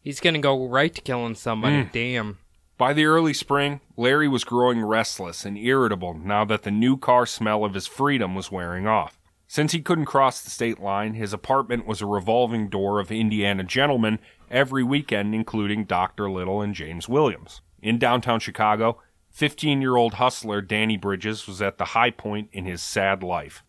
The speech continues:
Speaker 2: His family was dead broke, and his parents were abusive alcoholics. But because of his good looks, an older rich man had taken him in and dressed him in designer clothes. Now Danny was living the high life.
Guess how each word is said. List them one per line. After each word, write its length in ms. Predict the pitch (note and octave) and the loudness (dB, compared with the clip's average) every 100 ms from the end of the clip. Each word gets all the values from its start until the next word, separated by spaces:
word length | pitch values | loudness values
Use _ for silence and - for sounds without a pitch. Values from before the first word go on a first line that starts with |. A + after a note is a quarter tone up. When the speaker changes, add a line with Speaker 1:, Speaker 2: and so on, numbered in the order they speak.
| _ - | _ -8
Speaker 2:
His 180 | G#2 | -6
family 440 | - D3 D#3+ E3 C#3+ | 0 2 4 4 2
was 140 | A#2 | 0
dead 280 | - B2+ A#2 | 0 0 2
broke, 360 | A2 G2+ F#2+ - _ _ - | 2 2 -2 -10 _ _ -8
and 120 | G2+ | -6
his 140 | G2 | -6
parents 560 | - G#2+ B2+ B2+ A#2+ - | -6 -2 0 0 -2 -2
were 120 | A2 | -2
abusive 440 | F#2 G2 G2 - F2+ | -2 -4 -6 -6 -6
alcoholics. 800 | D#2 F#2 E2+ A#2 F2 - - - _ | -8 -6 0 0 0 -8 -20 -20 _
But 160 | F#2 - | -8 -6
because 280 | F2+ G#2 G2 | -4 -4 -4
of 80 | |
his 120 | F2+ F2 | -6 -6
good 220 | G2+ F#2+ | -6 -2
looks, 420 | A#2+ D3 - - | 0 0 -2 -12
an 200 | F2 F#2+ | -8 -8
older 420 | A#2+ C#3 C#3 B2+ | 0 0 2 0
rich 340 | G#2+ A#2 - G2 | 0 -2 -2 -6
man 320 | F2 F2 F2 _ _ _ | -6 -6 -10 _ _ _
had 200 | F2 - | -10 -2
taken 320 | A2+ A#2 C3 | -2 0 -2
him 140 | C3 | -2
in 240 | G#2 F#2+ G2 | -2 -2 -4
and 200 | F#2+ F2 | -6 -6
dressed 360 | - G2+ - | -4 -4 -4
him 160 | A2+ G#2+ | -2 -2
in 120 | G2+ | -2
designer 420 | G#2 G2 F2 F2 | -6 -4 -4 -6
clothes. 560 | - A2 G2 D2 - - _ - | -6 -2 -2 -4 -16 -20 _ -8
Now 240 | F#2+ A#2+ | 0 0
Danny 380 | A#2+ G#2+ G#2 A2 | 2 0 2 0
was 220 | G#2 - | -2 -4
living 260 | G2+ F2+ F2+ | -8 -6 -6
the 60 | |
high 220 | - C3 C#3 | 0 2 2
life. 380 | G2+ G2+ - | 2 -2 -6